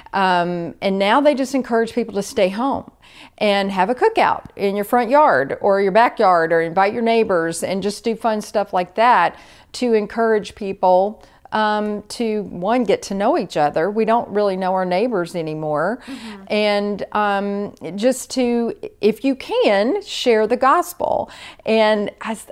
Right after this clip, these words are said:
Speaker 1: I just think, what other night or day of the year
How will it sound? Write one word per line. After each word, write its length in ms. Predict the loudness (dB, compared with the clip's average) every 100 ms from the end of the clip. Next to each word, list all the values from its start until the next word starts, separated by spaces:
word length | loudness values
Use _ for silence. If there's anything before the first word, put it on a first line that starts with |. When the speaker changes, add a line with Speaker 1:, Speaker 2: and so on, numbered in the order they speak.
| -2
Speaker 1:
I 100 | 0
just 200 | -2 0
think, 320 | 0 0 -2
what 180 | 0 2
other 340 | 2 2 2
night 640 | 0 0 2 2 0 -4 -2
or 140 | 0 0
day 540 | 2 2 4 4 2
of 200 | 0 0
the 100 | -2
year 580 | -4 -2 0 2 0